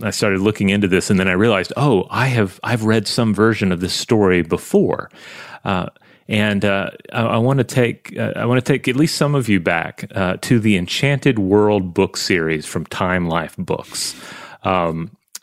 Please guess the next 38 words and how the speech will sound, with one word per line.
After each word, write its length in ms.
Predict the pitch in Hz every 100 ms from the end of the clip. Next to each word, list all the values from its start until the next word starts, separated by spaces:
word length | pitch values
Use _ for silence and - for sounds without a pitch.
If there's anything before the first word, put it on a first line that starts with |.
| -
I, 340 | 107 104 110 113 -
I, 60 | -
some 260 | - 139
of 120 | 151 131
us 100 | -
had 280 | 123 120
these, 400 | 117 123 120 117
some 320 | - - 120 117
of 120 | 110
us 140 | 104
didn't. 440 | - 110 113 110 107
Uh, 40 |
I 300 | 107 104 107
was 220 | 110 104
lucky 240 | 123 117 117
enough, 300 | 107 104 110
I 60 |
think 160 | - 110
my 120 | 101
aunt 340 | 92 104 107 95
had 180 | 101
purchased 460 | - 101 - 98 -
these, 280 | 95 92 87
and 120 | 90
I 80 | 90
kind 200 | - 90
of 160 | 87 - - - - _ _ _ _ -
temporarily 680 | 165 175 156 156 160 156 143
inherited 580 | 131 139 139 139 135
them, 240 | 139 139 127 _
but 120 | -
I 80 | 98
also 240 | 101 - 113
still 240 | - 104
have 200 | 101 101
them 180 | 104 101
decades 420 | 101 95 98 -
later. 300 | 95 90 92